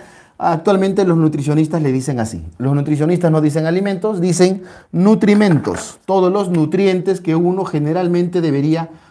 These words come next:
comer. Entonces, lo bueno de que estés en casa tanto tiempo por la cuarentena que te estamos poniendo, es que tú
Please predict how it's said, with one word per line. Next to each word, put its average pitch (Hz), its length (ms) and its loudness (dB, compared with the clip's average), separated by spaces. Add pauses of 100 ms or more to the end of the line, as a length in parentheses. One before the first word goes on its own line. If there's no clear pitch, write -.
(220)
comer. 92 460 -4
Entonces, 151 500 -6
lo 139 120 2
bueno 240 340 0
de 175 180 -2
que 139 80 -6
estés 175 280 -2
en 127 180 -2
casa 123 440 -4
tanto 156 340 -4
tiempo 127 380 -4
por 117 160 -2
la 95 160 -2
cuarentena 95 640 -2
que 135 140 -8
te 107 100 -10
estamos 113 360 -6
poniendo, 95 580 -6 (480)
es 190 180 2
que 185 140 2
tú 240 380 0